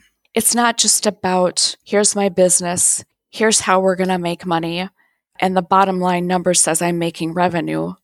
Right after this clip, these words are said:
It's about the bigger pieces of it. It's about being confident in your story, what it is that you're offering, what it is that your strengths are, frankly. And I think there's s-, a disconnect there. Well, and this could be a whole topic of its own, that perception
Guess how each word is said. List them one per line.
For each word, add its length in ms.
It's 220
about 480
the 100
bigger 300
pieces 480
of 140
it. 80
It's 180
about 320
being 180
confident 560
in 160
your 100
story, 460
what 180
it 120
is 160
that 160
you're 180
offering, 520
what 200
it 100
is 140
that 140
your 100
strengths 500
are, 120
frankly. 600
And 100
I 60
think 260
there's 380
s-, 160
a 100
disconnect 800
there. 400
Well, 280
and 100
this 160
could 120
be 100
a 80
whole 160
topic 400
of 100
its 140
own, 320
that 180
perception 720